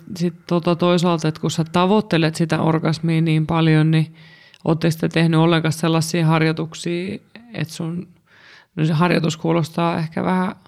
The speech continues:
hurjalta siihen, kun rakastelee oman kumppanin kanssa, mutta sellaista, että sä et sais nauttia.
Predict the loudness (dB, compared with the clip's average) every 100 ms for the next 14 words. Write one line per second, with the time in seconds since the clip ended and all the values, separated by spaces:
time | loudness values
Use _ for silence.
0 | _ _ _ 0 2 4 4 2 -2 -4
1 | -2 -2 -4 -6 -4 -2 -2 -2 -2 0
2 | 0 0 -2 -2 -2 -2 -2 -2 -2 -2
3 | -2 -4 -4 -2 2 2 2 0 0 0
4 | -2 -2 -2 -2 -2 -2 -4 -6 -8 -10
5 | -10